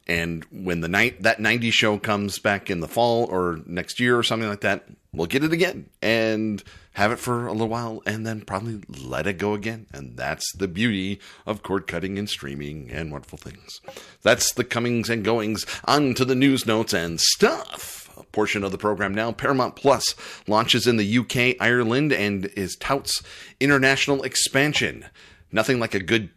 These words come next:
tout. Uh, Paramount Plus also to add a hundred and fifty original international series and movies as expansion continues. Hooray! Sling T V announces free premium channels for summer weekend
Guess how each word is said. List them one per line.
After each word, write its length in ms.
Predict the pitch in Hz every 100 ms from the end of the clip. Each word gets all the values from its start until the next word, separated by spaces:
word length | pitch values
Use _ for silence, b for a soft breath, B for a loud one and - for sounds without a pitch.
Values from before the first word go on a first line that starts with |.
| -
tout. 400 | - 98 - - B B B B B B B
Uh, 220 | 90 85
Paramount 340 | 82 120 113 98
Plus 200 | 123 110
also 200 | 113 101
to 100 | 107
add 200 | 110 101
a 60 |
hundred 220 | 107 123
and 140 | 110 92
fifty 360 | - 120 113 104
original 440 | 104 120 117 117
international 560 | 120 107 107 156 - 120
series 500 | - 98 67 60 - B B B
and 220 | 92 98
movies 420 | 127 220 110 82
as 240 | - 82 76
expansion 720 | - - 120 120 - 120 117
continues. 840 | - 127 113 - 127 98 73 64 - B B
Hooray! 800 | - 185 175 139 110 104 85 78 71 - B B B
Sling 380 | - - 214 269
T 160 | 196 151
V 240 | 101 98
announces 540 | 95 107 110 117 127 -
free 300 | 156 160 156
premium 420 | - 185 185 165
channels 400 | 160 151 156 151
for 180 | - 151
summer 340 | - 127 143
weekend 420 | 117 120 143 139